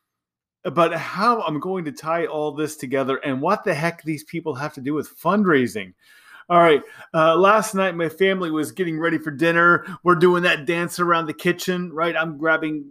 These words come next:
glasses. My son is dishing up some plates. My daughter's reaching over my wife to put something in the dishwasher, and she's telling this story. And it, like, as she's telling the story, it reminds me of this line, and I just sort of blurt out,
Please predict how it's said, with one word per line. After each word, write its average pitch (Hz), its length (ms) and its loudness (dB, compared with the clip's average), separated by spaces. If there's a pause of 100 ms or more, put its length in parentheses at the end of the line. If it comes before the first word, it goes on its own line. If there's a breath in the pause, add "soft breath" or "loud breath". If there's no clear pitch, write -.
(280)
glasses. 165 800 0
My 147 160 -2
son 170 320 -4
is 143 180 -4
dishing 165 440 -2
up 160 100 -8
some 151 180 -16
plates. 170 460 -2 (340 loud breath)
My 170 180 4
daughter's 170 480 4
reaching 165 420 -4
over 170 260 4
my 165 160 2
wife 160 320 2
to - 80 -18
put 151 160 -6
something 165 320 -4
in 156 100 -2
the 147 100 0
dishwasher, 175 920 0 (300 loud breath)
and 147 120 -2
she's - 280 -4
telling 196 480 0
this 160 180 0
story. 156 960 2 (640)
And 151 180 0
it, 151 120 2 (140)
like, 151 200 2
as 170 180 0
she's 185 160 -6
telling 185 220 0
the 151 80 -2
story, 175 400 2
it 151 40 0
reminds 156 540 0
me 165 80 -2
of 156 100 -4
this 135 200 -4
line, 147 420 2
and 143 140 2
I 147 80 0
just 151 200 -6
sort 165 160 -2
of 123 200 -4
blurt 151 420 4
out, 139 400 2